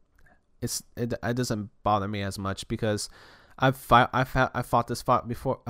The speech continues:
<laughs> Fight, fought this fight. Uh, I fought this fight before when I had my old YouTube channel, and then they deactivated my, uh, ads because of inactive clicks when I had never had inactive clicks, and I had never clicked on an ad in my entire life.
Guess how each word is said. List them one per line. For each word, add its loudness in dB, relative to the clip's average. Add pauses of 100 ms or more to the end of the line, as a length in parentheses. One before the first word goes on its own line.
(160)
<laughs> 2
Fight, -4 (100)
fought 0
this -8
fight. 0 (460)
Uh, 2
I 2
fought 0
this -2
fight 8
before 6
when 2
I -2
had -2
my 0
old 4
YouTube -6
channel, -4 (540)
and 2
then 6
they 6
deactivated 0
my, -2
uh, -6
ads 2
because -2
of -6
inactive 0
clicks 0
when -2
I -2
had -4
never 2 (1120)
had 4
inactive -2
clicks, -4
and -4
I 0
had 0
never 6
clicked 0
on 0
an -2
ad 0
in -6
my -2
entire 2
life. -2